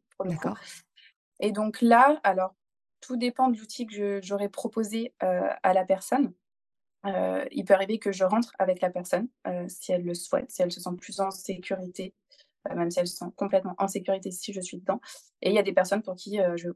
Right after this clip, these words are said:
Speaker 1: pouvoir rester à l'extérieur et heu, et voilà. Et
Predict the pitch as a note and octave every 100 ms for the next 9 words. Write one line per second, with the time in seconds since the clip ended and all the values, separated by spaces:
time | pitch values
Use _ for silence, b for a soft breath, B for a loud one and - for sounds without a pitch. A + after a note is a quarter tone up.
0 | - F#3 F3+ F3+ - F#3 F3 - F3+ F3
1 | F#3 G3+ F3+ E3 D#3+ F3 E3+ - - -
2 | E3 F2 -